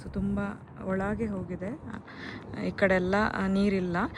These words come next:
but ಬೆಳಿಗ್ಗೆ ಹೊತ್ತು, ಮ್, ನೀರು ಬಿಟ್ಟಿದ್ರು, ಆಗ ತುಂಬ ಎತ್ತರ ಬಂದಿರ್ತದೆ. ನೆಕ್ಸ್ಟ್ ವಿಡಿಯೋದಲ್ಲಿ ನಾನು ತೋರಿಸ್ತೀನಿ. ಆಮೇಲೆ ಇಲ್ಲಿ ಕಾಣಿಸ್ತಿದೆ ಅಲ್ಲ, ಇದು actually ಇಲ್ಲಿ, ಆ, ಇಲ್ಲಿ ಒಂದು ಬೋಟ್ ನಿಂತಿದೆ ಅಲ್ಲ,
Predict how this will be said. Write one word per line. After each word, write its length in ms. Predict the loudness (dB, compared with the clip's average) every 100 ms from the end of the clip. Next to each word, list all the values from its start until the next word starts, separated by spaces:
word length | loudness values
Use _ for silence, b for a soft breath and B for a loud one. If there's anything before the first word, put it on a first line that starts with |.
| B B 2
but 300 | 2 2 0
ಬೆಳಿಗ್ಗೆ 340 | 6 8 8
ಹೊತ್ತು, 640 | 8 6 0 2 6 6 4
ಮ್, 380 | 2 4 4 6
ನೀರು 220 | 6 6
ಬಿಟ್ಟಿದ್ರು, 560 | 4 0 2 0 4 4
ಆಗ 220 | 6 4
ತುಂಬ 280 | 2 0 4
ಎತ್ತರ 320 | 2 4 4
ಬಂದಿರ್ತದೆ. 520 | 4 4 2 0 0
ನೆಕ್ಸ್ಟ್ 400 | 2 2 -2 -2 0 0 B B B
ವಿಡಿಯೋದಲ್ಲಿ 460 | 4 6 6 4 4
ನಾನು 180 | 4 2
ತೋರಿಸ್ತೀನಿ. 680 | 4 4 2 -2 -2 2 2 0 B B 0
ಆಮೇಲೆ 600 | 4 4 4 4 4 4
ಇಲ್ಲಿ 300 | 2 0 0
ಕಾಣಿಸ್ತಿದೆ 640 | 0 0 0 -4 -6 -2
ಅಲ್ಲ, 180 | -4 -2 -6 -4
ಇದು 320 | -4 -2 -4
actually 800 | -4 -10 -12 -12 -8 -6 -4 -4 -8 B B -6
ಇಲ್ಲಿ, 280 | 0 0 0
ಆ, 260 | -2 -2
ಇಲ್ಲಿ 220 | 2 4 2
ಒಂದು 140 | 2
ಬೋಟ್ 320 | 0 0 2
ನಿಂತಿದೆ 320 | -2 -2 -2
ಅಲ್ಲ, 100 | -2